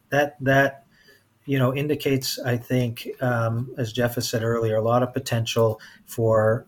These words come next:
uh, regional cooperation going forward.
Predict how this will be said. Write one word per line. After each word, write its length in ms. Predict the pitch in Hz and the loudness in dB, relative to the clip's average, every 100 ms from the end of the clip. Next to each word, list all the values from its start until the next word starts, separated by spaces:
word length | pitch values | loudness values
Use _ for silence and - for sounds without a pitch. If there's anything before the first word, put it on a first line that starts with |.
| - | -6
uh, 220 | 107 110 | -4 -2
regional 600 | 127 123 120 120 117 117 | 0 2 2 2 2 0
cooperation 880 | 117 123 113 113 107 110 - 113 110 | 0 2 2 0 -2 -2 -2 -2 -2
going 260 | 107 110 107 | 0 0 0
forward. 400 | - 135 110 | 4 4 4